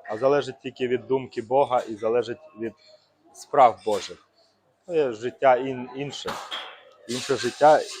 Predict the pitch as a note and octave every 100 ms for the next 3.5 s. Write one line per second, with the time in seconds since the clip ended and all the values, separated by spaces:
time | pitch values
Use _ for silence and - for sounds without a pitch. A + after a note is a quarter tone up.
0 | - A#2+ B2+ A#2+ C#3+ C3+ B2 - B2+ C3
1 | B2+ B2 - - _ _ _ - _ _
2 | A2 A2 A2 F2 - _ _ _ _ _
3 | - G#2 G2+ E2+